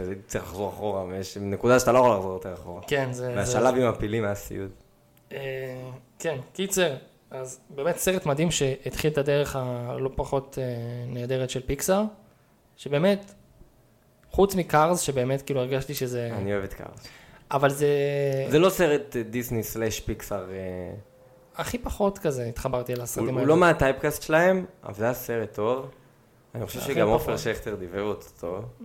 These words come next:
Speaker 2: כן, הדיבוב של ש-, של
Speaker 1: אמנם
Speaker 2: שכטר היה טוב.
Speaker 1: הדיבוב היה שם לפעמים קצת תקוע כזה,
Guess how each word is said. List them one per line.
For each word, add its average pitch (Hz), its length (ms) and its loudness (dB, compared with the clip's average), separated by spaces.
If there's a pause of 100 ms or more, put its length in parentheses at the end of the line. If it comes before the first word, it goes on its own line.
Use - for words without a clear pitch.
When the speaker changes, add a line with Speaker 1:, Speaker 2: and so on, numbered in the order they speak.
(220)
Speaker 2:
כן, 123 160 -2 (180)
הדיבוב 139 240 -2
של 143 180 -4
ש-, - 100 -10 (120)
של - 140 -10
Speaker 1:
אמנם 107 100 0
Speaker 2:
שכטר 147 220 6
היה 131 120 0
טוב. 117 100 0
Speaker 1:
הדיבוב 131 300 0
היה 135 160 6
שם 135 380 2
לפעמים 143 400 -2
קצת 143 280 -6
תקוע 139 440 4
כזה, 151 560 2